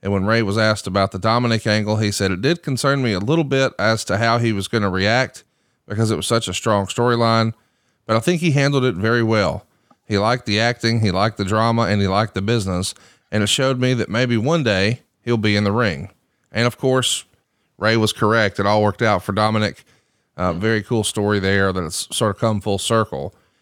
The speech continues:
But I wanna circle back to the Vicky talk, because that's really what Bruce Pritchard has sort of hung his hat on over the years, that they were talking to Vicky about this. Who was they in that situation? Who would have been the person tasked with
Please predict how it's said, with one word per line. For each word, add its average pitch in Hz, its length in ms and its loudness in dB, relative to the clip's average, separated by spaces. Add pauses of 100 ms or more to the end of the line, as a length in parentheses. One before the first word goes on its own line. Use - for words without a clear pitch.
(300)
But 156 100 2
I 165 40 4
wanna 233 180 4
circle 202 320 2
back 151 260 2
to 147 80 -2
the 113 100 2
Vicky 117 380 0
talk, - 560 -2
because 113 340 0
that's 131 320 0
really 156 280 0
what 120 420 -2 (540)
Bruce 127 180 -2
Pritchard 123 420 -2
has 113 160 -2
sort 110 180 2
of 104 80 2
hung 120 200 0
his 127 180 -2
hat 107 240 0
on 95 160 2
over 95 180 0
the 92 80 -6
years, 92 360 -4
that - 140 -4 (160)
they 120 140 0
were 139 120 0
talking 139 380 -2
to 107 60 0
Vicky 120 340 0
about 95 300 0
this. 90 480 -4 (800)
Who 240 180 0
was 180 240 0
they 107 500 0
in 107 140 -2
that 110 220 2
situation? 107 680 0
Who 147 200 0
would 165 100 2
have 143 80 -2
been 135 160 -2
the 131 80 0
person 123 400 -2
tasked 117 500 -2
with 107 400 -2